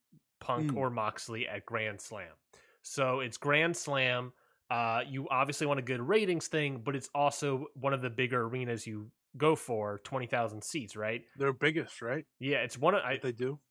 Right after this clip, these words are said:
Speaker 1: I think so. So it's definitely something you were going to try to get your biggest. Last year you did a dream match.
Speaker 2: <laughs>
Speaker 1: Punk versus
Speaker 2: Yeah.
Speaker 1: M J F will definitely sell tickets, but will it sell enough?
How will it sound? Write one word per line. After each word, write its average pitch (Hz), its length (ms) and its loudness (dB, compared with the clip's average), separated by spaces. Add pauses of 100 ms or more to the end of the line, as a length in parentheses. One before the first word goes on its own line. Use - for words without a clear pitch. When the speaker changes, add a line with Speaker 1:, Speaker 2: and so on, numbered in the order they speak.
Speaker 1:
I 127 100 -6
think 175 260 0
so. 98 380 -4
So 143 280 0
it's 139 140 -4
definitely 185 360 4
something 160 360 -2
you 139 140 -2
were 127 80 -2
going 135 280 -2
to 135 120 -10
try 131 220 0
to 123 80 0
get 135 180 -6
your 120 140 -8
biggest. 127 440 0 (100)
Last 147 320 4
year 160 120 4
you 135 140 -2
did 127 120 -4
a 117 60 -6
dream 135 400 0
match. 98 480 -8 (1000)
Speaker 2:
<laughs> 151 280 -6
Speaker 1:
Punk 196 300 2
versus 202 220 4
Speaker 2:
Yeah. 180 80 6
Speaker 1:
M 175 100 2
J 165 180 4
F 165 140 4
will 151 100 0
definitely 151 460 4
sell 151 300 4
tickets, 120 580 -2
but 120 140 -8
will 143 200 2
it 147 60 -2
sell 135 260 0
enough? 101 480 -6